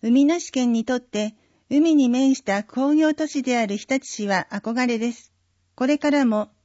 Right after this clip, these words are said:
仲良く親善が深まることを期待しています。山辺町民からのメッセージ。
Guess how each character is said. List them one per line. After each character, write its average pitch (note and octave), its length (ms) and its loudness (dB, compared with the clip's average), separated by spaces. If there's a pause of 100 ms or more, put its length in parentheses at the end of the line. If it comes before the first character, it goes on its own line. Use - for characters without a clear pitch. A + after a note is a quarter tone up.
仲 D4 240 -2
良 D#4+ 120 0
く A3 120 -6
親 C#4 320 2
善 C#4+ 220 2
が C#4+ 120 0
深 C#4+ 220 -4
ま D4+ 120 2
る C4 100 -4
こ A3+ 140 -6
と A3+ 200 -6
を G3+ 240 -6
期 - 140 -20
待 C4+ 240 0
し - 100 -12
て B3 100 -4
い A#3+ 120 0
ま A#3+ 160 -2
す。 - 220 -20 (1400)
山 A3+ 220 2
辺 D#4 280 2
町 D#4+ 220 2
民 C4 220 4
か A#3 100 0
ら G#3+ 100 2
の G#3 120 0
メ G#3 120 0
ッ - 20 2
セ A3 280 -4
ー G3+ 40 -2
ジ。 F3 260 -10